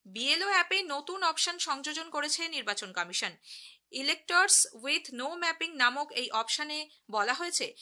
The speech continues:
যেসব ভোটারের বিভিন্ন কারণে ম্যাপিং হয়নি, তারা সঠিক তথ্য দিলে বিএলওরাই সমস্যার সমাধান করে দেবেন। এ প্রস-, প্রসঙ্গে ভোটকর্মী ও বিএলও ঐক্যমঞ্চের সাধারণ সম্পাদক স্বপন মণ্ডল বলেছেন, সম্পূর্ণ শুনানি পর্বের কাজ করার কথা ছিল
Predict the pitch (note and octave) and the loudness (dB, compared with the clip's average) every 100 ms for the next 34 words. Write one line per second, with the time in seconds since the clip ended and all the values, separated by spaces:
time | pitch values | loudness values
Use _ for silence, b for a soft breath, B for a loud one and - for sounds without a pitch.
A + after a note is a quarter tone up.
0 | B G3+ C#4 F#4 F#4 C4 C#4+ D#4 D#4+ B3+ | B -2 2 2 2 0 0 2 0 0
1 | A#3+ B3 E4 E4+ D4 D4 D#4 C#4 G#3 C#4+ | -4 -4 -8 4 6 6 0 0 0 0
2 | D4 C#4+ C#4 D4+ B B C4 C4 C#4 C4+ | 0 0 0 -4 B B 6 6 6 2
3 | B3+ F#4+ E4+ D4+ D#4 C4+ B3+ F4 B B | 2 -2 -4 -6 -6 -2 -2 -2 B B
4 | A3+ C4+ D#4 E4+ E4+ F#4+ G4+ D#4 D#4+ - | -4 0 2 6 6 6 2 -2 -2 0
5 | E4+ E4 D4 D#4 F#4 E4 F#3+ F#3 F#3 F#3 | 0 2 0 0 -4 -6 -6 -6 -6 -10
6 | F3 B B B3 B3+ C#4 C4 - A#3+ A#3+ | -12 B B -2 0 -4 -8 -8 -6 -4
7 | C#4 C#4 C#4+ A3+ A#3 - C#4+ C#4+ D4 A#3 | -2 -2 -4 -6 -8 -4 -6 -6 -8 -8
8 | A3+ A#3+ C4 C#4 A#3+ A#3 C4 C4+ C4+ C4 | -6 -4 -2 -2 -4 -6 -8 -8 -6 -4
9 | C#4 - G#3 B3 B3+ B3+ A3 G#3+ B3+ C4+ | -4 0 0 -2 -6 -4 -6 -2 0 2
10 | C#4+ B B - A#3+ C#4 E4 F4 F4 F4 | 0 B B 2 2 2 -4 -6 -6 -6
11 | E4+ E4+ E4+ B3+ F3 B B - C#4+ D4 | -6 -4 -4 -4 -8 B B 4 4 4
12 | E4+ F4+ F4+ E4 D4+ D#4 D#4+ C#4+ C#4+ D4 | -2 -4 -2 -2 -2 -2 0 0 0 2
13 | C4 A3+ - C4 C4 G#3+ G#3 C4 D4 | 4 4 2 0 2 -2 -2 -4 -2